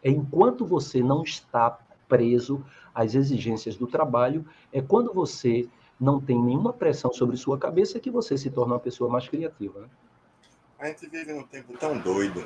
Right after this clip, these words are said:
Speaker 2: que parece que quando você, mesmo tendo ciência de vo-, que você precisa parar um pouco, quando você para, é quase que inevitável a culpa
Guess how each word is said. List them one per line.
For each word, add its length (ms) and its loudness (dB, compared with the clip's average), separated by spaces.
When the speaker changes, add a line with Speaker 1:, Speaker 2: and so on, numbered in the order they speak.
Speaker 2:
que 80 -10
parece 360 2
que 80 -12
quando 300 -2
você, 300 -4
mesmo 480 4
tendo 260 -2
ciência 680 -4
de 80 -6
vo-, 240 0
que 80 -10
você 260 -4
precisa 640 0
parar 320 2
um 60 -4
pouco, 380 -8
quando 240 -2
você 300 0
para, 460 4
é 60 0
quase 380 -2
que 300 -8
inevitável 1160 0
a 100 0
culpa 580 -2